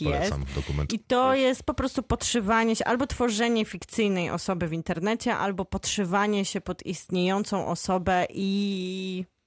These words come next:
Speaker 2: tak naprawdę tworzenie fikcyjnej osoby pod jej nazwiskiem.
Speaker 1: Mhm.
Speaker 2: I opowiada o Janessie Brazil. To jest słynna aktorka filmów, e, pornograficznych, e, i ona zostaje wykorzystywana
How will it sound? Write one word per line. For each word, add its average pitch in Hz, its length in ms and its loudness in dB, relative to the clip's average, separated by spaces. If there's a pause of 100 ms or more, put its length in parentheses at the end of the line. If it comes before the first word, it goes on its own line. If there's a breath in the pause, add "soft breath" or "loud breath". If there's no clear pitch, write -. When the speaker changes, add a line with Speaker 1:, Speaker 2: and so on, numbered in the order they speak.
Speaker 2:
tak 262 160 -2
naprawdę 214 320 2
tworzenie 226 440 2
fikcyjnej 185 600 0
osoby 160 400 0
pod 160 200 -2
jej 165 160 2
nazwiskiem. 165 600 -2 (140 loud breath)
Speaker 1:
Mhm. 104 240 0 (240 loud breath)
Speaker 2:
I 233 120 2
opowiada 233 560 2
o 208 300 4 (100)
Janessie 220 640 0
Brazil. 190 640 0 (240)
To 202 120 2
jest 202 500 0
słynna 277 680 -2
aktorka 175 1000 -4
filmów, 170 1000 -4
e, 151 200 -6
pornograficznych, 165 1160 -4
e, 160 420 -2
i 170 640 -4 (680 soft breath)
ona 208 300 0
zostaje 180 460 0
wykorzystywana 165 1120 -2